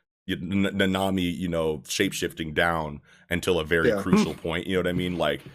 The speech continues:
Speaker 1: th-, like, he
Speaker 3: Ah,
Speaker 1: already threw, he already
Speaker 3: oof.
Speaker 1: threw Junpei at him, you know what I mean? So, like,
Speaker 2: Yeah.
Speaker 3: Yeah.
Speaker 1: like, okay, the Junpei didn't work. It's been a while. Maybe he's come to terms with that death and everything's cool. I can't
Speaker 2: Mm-hmm.
Speaker 1: use that
Speaker 3: Right.
Speaker 1: to get to him.
Speaker 2: Mm-hmm.
Speaker 1: But Nanami just died. So, like, if when, when the chips are really down,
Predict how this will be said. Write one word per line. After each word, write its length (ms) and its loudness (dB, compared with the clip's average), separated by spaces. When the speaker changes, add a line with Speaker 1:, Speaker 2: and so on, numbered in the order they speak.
Speaker 1:
th-, 160 -6
like, 240 4
he 120 8
Speaker 3:
Ah, 40 12
Speaker 1:
already 200 10
threw, 220 4
he 120 6
already 160 10
Speaker 3:
oof. 80 4
Speaker 1:
threw 140 4
Junpei 440 4
at 140 6
him, 100 4
you 100 2
know 40 6
what 80 6
I 60 4
mean? 280 0
So, 200 2
like, 280 -2
Speaker 2:
Yeah. 200 2
Speaker 3:
Yeah. 140 4
Speaker 1:
like, 100 2
okay, 240 8
the 100 4
Junpei 200 0
didn't 220 2
work. 140 -2
It's 80 -6
been 140 0
a 40 2
while. 240 2
Maybe 220 0
he's 140 -2
come 160 -2
to 60 -4
terms 280 -4
with 120 -8
that 180 -4
death 220 -6
and 100 -6
everything's 340 -8
cool. 220 -6
I 60 -6
can't 200 -4
Speaker 2:
Mm-hmm. 100 -8
Speaker 1:
use 140 -6
that 80 2
Speaker 3:
Right. 240 4
Speaker 1:
to 80 0
get 160 4
to 80 0
him. 60 -2
Speaker 2:
Mm-hmm. 180 -8
Speaker 1:
But 160 8
Nanami 420 8
just 320 6
died. 320 -2
So, 160 2
like, 240 2
if 140 4
when, 220 4
when 80 4
the 80 4
chips 280 6
are 60 4
really 260 8
down, 440 8